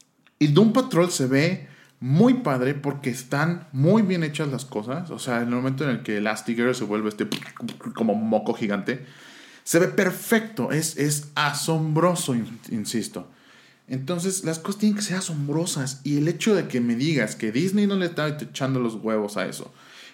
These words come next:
y que W B no le está echando los huevos a eso, dices, "¿Por qué? ¿Por qué no le echas todos los huevos?". O sea, yo entiendo que, um, no, la verdad no, no, no lo entiendo. No entiendo por qué no le echas el mismo,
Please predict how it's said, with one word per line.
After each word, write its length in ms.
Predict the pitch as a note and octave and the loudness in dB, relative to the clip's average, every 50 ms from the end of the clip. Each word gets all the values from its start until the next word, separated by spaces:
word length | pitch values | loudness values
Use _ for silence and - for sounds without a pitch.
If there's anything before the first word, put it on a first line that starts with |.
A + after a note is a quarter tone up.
| _ _ | _ _
y 120 | - A#2+ | -6 -4
que 160 | A#2+ - C3 B2 | -2 0 0 0
W 400 | B2 A#2 D#3 G#3+ A3+ A#3 A#3+ G#3+ | 2 4 4 4 6 6 4 4
B 100 | G3 F3+ | 4 4
no 80 | E3+ | 2
le 80 | D#3 C#3 | 2 0
está 140 | C#3+ B2+ B2 | 0 -2 -4
echando 260 | B2+ B2+ A#2+ A#2+ A2+ | -4 -4 -4 -4 -4
los 100 | G2+ - | -6 -6
huevos 240 | A2+ G#2 F2 A2 A#2 | -6 -6 -6 -6 -8
a 40 | |
eso, 100 | A2+ A2+ | -8 -6
dices, 220 | A2 A2+ A#2+ B2+ - | -6 -6 -6 -8 -10
"¿Por 400 | - - - B2+ C3 B2+ C3 - | -12 -8 -2 0 0 0 0 -2
qué? 320 | - B2 C3+ F#3 G#3+ G3 | -2 0 2 4 4 2
¿Por 280 | - - D3+ D3+ D3+ - | 2 0 -2 -4 -4 -2
qué 180 | - D#3 E3 F#3 | -2 -2 0 0
no 180 | G3+ G#3 G#3+ | 0 0 0
le 140 | G#3+ G3+ D3 | 0 0 -2
echas 280 | A#2 - - D#3+ D#3+ - | -2 -4 -4 -6 -6 -6
todos 220 | - A2+ A#2 C3 | -6 -6 -4 -4
los 120 | D3+ D3+ D3 | -4 -4 -4
huevos?". 360 | A#2+ G#2+ G#2+ A#2+ D3+ D3 - - - - - _ _ _ _ _ _ - | -4 -2 -2 -2 -4 -6 -8 -14 -20 -20 -20 _ _ _ _ _ _ -4
O 60 | C#3 | -2
sea, 120 | F#3 F#3 E3 D3+ | 0 0 0 2
yo 80 | G3+ | 2
entiendo 540 | A3+ A3+ G#3 G#3+ - E3 F#3+ F#3+ F#3+ F#3+ F#3+ | 2 2 2 0 -2 -2 0 0 0 -2 -2
que, 360 | F#3+ E3+ D#3 C#3 C3 C3 C3+ - - - - - _ _ _ _ _ _ _ _ _ _ _ _ _ _ _ _ _ _ - - - _ - D2+ G2 | -2 -2 -2 0 -2 -2 -4 -8 -14 -18 -20 -20 _ _ _ _ _ _ _ _ _ _ _ _ _ _ _ _ _ _ -20 -20 -20 _ -12 -6 -2
um, 480 | C3+ C#3 C3+ C3+ C3+ B2 - - - - - - | 0 2 4 4 2 2 0 -4 -8 -16 -12 -4
no, 260 | - E3 G3 G#3 E3+ - | 2 4 6 6 6 6
la 100 | F3+ F#3 | 4 4
verdad 160 | G3 G#3 G#3+ | 4 6 6
no, 300 | G#3 G#3 F#3+ F3 D#3+ D3 | 6 4 4 2 2 2
no, 160 | D3 D#3 E3 | 2 2 2
no 80 | E3 E3+ | 2 2
lo 60 | E3+ | 0
entiendo. 280 | E3+ - D#3 C3+ B2 | 0 -2 -2 -2 -2
No 60 | C3 F#3+ | 0 0
entiendo 320 | G3 F#3 G3 F#3 F#3+ F#3 | 0 0 0 0 0 -2
por 180 | - B2+ - - | -4 -8 -4 -2
qué 200 | E3 E3+ F#3 F3+ | -2 0 0 0
no 180 | E3+ D#3 D3+ | 0 0 0
le 80 | C#3+ D3 | 0 0
echas 240 | D3 D3 D#3+ D3 D3 | 0 0 -2 -2 -2
el 100 | B2+ B2+ | -4 -2
mismo, 640 | C3 C#3+ D#3+ D#3+ E3+ F3+ F3 F3+ F#3 F3 - - | 0 0 0 0 0 0 0 0 0 -2 -4 -10